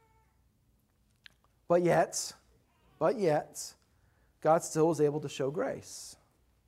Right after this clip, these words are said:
Grace isn't just a heavenly quality. It isn't just something that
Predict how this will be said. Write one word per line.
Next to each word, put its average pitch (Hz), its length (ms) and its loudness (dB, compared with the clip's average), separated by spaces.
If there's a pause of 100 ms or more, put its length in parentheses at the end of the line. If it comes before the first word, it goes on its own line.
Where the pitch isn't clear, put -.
(500)
Grace 185 280 4
isn't 196 220 0
just 190 280 4
a 180 100 6
heavenly 196 420 8
quality. 233 640 8
It 170 80 6
isn't 220 220 8
just 208 160 8
something 233 260 8
that 196 240 10